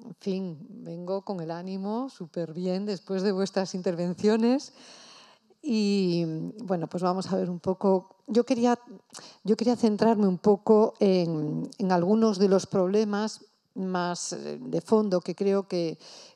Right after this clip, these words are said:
que nos enfre-, que, que nos encontramos en el momento actual, ¿no? Yo creo que hay muchas cosas que tienen que ver con lo que ya ha planteado Carolina y Yule. Hay una cosa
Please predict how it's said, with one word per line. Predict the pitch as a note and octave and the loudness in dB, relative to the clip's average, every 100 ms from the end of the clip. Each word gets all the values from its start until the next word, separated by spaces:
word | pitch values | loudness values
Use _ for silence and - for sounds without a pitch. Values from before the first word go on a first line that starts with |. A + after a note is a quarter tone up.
| _ _ _ _ - | _ _ _ _ 0
que | G#3 | 0
nos | F#3 F#3 | 2 0
enfre-, | F#3+ G#3+ | 0 -2
que, | - G3 | -2 -4
que | - | -2
nos | G#3 G3+ | -2 0
encontramos | F#3+ A3+ A3+ C#4 A#3 G3+ | 0 0 2 2 2 -2
en | |
el | F#3+ | -2
momento | F#3 F#3+ F#3 F3+ | 0 0 0 0
actual, | D#3+ - D#3+ D3+ D3 | -2 -2 -2 -2 -2
¿no? | F#3+ B3+ - - - _ | -6 -6 -8 -20 -20 _
Yo | F3+ | -4
creo | G3+ G3 | 0 0
que | G3+ | 2
hay | G3 | 0
muchas | F3 - F#3+ | 0 -4 -4
cosas | - G#3+ G#3+ F#3 | -2 -2 0 -2
que | - F3+ | -2 -6
tienen | E3+ F3+ F3+ E3 | -4 -6 -6 -4
que | F3 | 0
ver | F#3 F3 | 0 0
con | - F3 E3 | 0 0 0
lo | E3 D#3+ | -2 -2
que | E3+ D#3+ | -4 -4
ya | E3 F3 | -4 -6
ha | |
planteado | F#3 F3+ E3+ E3+ E3+ | -6 -8 -6 -6 -6
Carolina | E3+ E3+ F3 F3 D#3+ | -4 -4 -4 -6 -6
y | E3 | -4
Yule. | G3+ G3 A3 D#4+ - - - - _ _ _ | -4 -2 -4 -6 -18 -20 -20 -20 _ _ _
Hay | G#3 G3 | -4 -2
una | G3+ F#3 | -2 -2
cosa | G#3+ - G3+ F#3 | -2 0 -2 -2